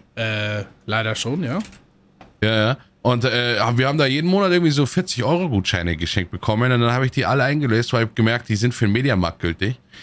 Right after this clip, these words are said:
Speaker 2: Und dann
Speaker 1: Ah,
Speaker 2: haben wir
Speaker 1: aber,
Speaker 2: die
Speaker 1: aber
Speaker 2: natürlich nochmal ordentlich runterprügeln können.
Speaker 1: Moment, ist der so dunkelgrau mit so zwei sehr hellen silbernen Leisten nah beieinander in der Mitte und so einem Display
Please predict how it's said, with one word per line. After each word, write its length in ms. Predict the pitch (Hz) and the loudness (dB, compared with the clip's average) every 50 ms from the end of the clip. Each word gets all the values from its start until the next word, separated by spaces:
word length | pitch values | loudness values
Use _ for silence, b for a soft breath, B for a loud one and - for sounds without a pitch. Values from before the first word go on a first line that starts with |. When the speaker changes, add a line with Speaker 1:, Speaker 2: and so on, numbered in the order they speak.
| B B B B B B | B B B B B B
Speaker 2:
Und 60 | 113 | 2
dann 140 | 113 110 110 | 2 4 4
Speaker 1:
Ah, 20 | |
Speaker 2:
haben 120 | 117 123 123 | 2 2 2
wir 80 | 120 | 2
Speaker 1:
aber, 40 | 120 | 2
Speaker 2:
die 40 | 123 120 | 2 2
Speaker 1:
aber 60 | 120 | 0
Speaker 2:
natürlich 260 | 113 - 127 127 120 | 0 0 0 0 2
nochmal 480 | 117 120 117 120 117 113 113 117 113 110 - - _ _ _ _ _ _ _ _ _ _ | 2 2 2 2 4 4 2 2 0 -2 -6 -14 _ _ _ _ _ _ _ _ _ _
ordentlich 320 | 123 127 131 131 123 107 | -4 -2 0 -2 0 0
runterprügeln 580 | 135 139 127 139 110 - - 127 110 104 98 95 | 0 0 0 -2 -4 0 0 0 2 2 0 0
können. 300 | - 107 92 85 85 85 - - _ _ | 0 -2 -2 -2 -6 -8 -10 -16 _ _
Speaker 1:
Moment, 300 | 202 208 190 143 - - | 0 2 2 0 0 -2
ist 180 | 214 214 - - | -2 -2 0 0
der 80 | 269 | 0
so 120 | 190 180 160 | 2 0 0
dunkelgrau 1000 | 120 185 220 233 - - 127 113 - 92 110 104 107 117 147 185 220 240 214 - - | 0 0 0 0 -2 -4 -6 -6 -6 -6 -4 -4 -2 -2 -4 -4 -4 -6 -8 -10 -10
mit 240 | 160 151 151 147 135 | -4 -2 -2 -2 -2
so 140 | - 143 135 | -2 -2 -2
zwei 480 | 123 - - - 147 151 160 165 151 | -2 -2 -4 -2 -2 -2 0 0 -2
sehr 340 | 131 127 160 180 185 185 170 | -2 -2 0 0 0 0 0
hellen 320 | 147 175 175 165 151 143 127 | 0 0 -2 0 -2 -2 -2
silbernen 460 | 123 156 170 160 147 139 135 131 131 | 0 0 0 0 0 0 0 0 0
Leisten 400 | 135 139 147 147 - - - 127 | 0 -2 -2 -4 -4 -4 -2 -2
nah 160 | 131 127 131 | 0 0 -2
beieinander 520 | 131 131 127 123 123 127 127 131 127 123 123 | -2 -2 -2 0 0 0 0 0 0 0 -2
in 80 | 120 | -2
der 100 | 120 120 | -2 0
Mitte 300 | 123 143 156 - - 131 | 0 0 -2 -2 -2 -4
und 100 | 123 117 | -4 -2
so 60 | 120 117 | -4 -4
einem 100 | 113 110 | -4 -4
Display 600 | 120 135 - - - - 135 123 120 117 113 | -4 -4 -4 -4 -4 -4 -2 -2 -2 -2 -4